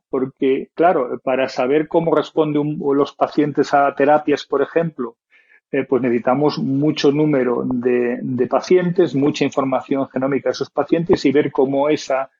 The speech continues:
esa, esos cambios genómicos van asociados a una respuesta terapéutica u otra, ¿no? Entonces, eso yo creo que es el reto futuro, que es ver,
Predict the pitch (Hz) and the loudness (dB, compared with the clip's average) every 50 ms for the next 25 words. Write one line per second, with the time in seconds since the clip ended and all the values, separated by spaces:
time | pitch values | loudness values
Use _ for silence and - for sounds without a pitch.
0 | _ _ _ _ _ _ _ - 139 139 - - 143 135 135 143 147 131 147 135 | _ _ _ _ _ _ _ 0 0 2 2 2 2 2 2 2 2 2 2 0
1 | - - - 147 147 147 139 - - 156 147 156 156 156 165 156 - - 160 143 | 0 0 0 2 2 2 0 2 0 0 2 2 2 2 0 0 0 0 2 2
2 | 147 147 139 131 120 - 135 127 - - 143 131 131 131 131 131 - - 127 127 | 2 2 0 0 0 0 -2 -2 0 0 2 2 2 2 0 0 -2 -4 -4 -2
3 | 127 120 123 - - _ - 131 - - 123 120 127 123 120 - 135 139 143 - | -2 -2 -4 -6 -6 _ -6 -4 -4 -4 -4 -2 -2 -2 0 0 0 0 2 0
4 | 156 151 151 151 - 110 113 110 110 - - _ _ - - _ - - - 143 | -2 0 0 -2 -2 0 -2 -2 -2 -4 -10 _ _ -20 -10 _ -6 -4 -2 0
5 | 156 165 151 156 151 - 156 156 156 147 143 - 151 147 151 147 - - 123 - | 2 2 2 2 2 2 4 4 4 2 2 0 2 2 2 2 0 -2 -2 -2
6 | - 123 143 - 143 - _ 147 139 - 160 156 151 156 160 165 - _ _ _ | -2 -4 0 -2 -2 -2 _ -4 0 2 2 2 2 2 0 -2 -8 _ _ _
7 | _ _ - - _ _ _ _ _ - 135 139 143 - - 131 131 127 127 127 | _ _ -20 -20 _ _ _ _ _ 2 4 4 4 2 0 -2 -2 -2 -4 -2
8 | 131 139 160 165 165 160 170 196 - | 2 4 4 4 4 2 0 -4 -10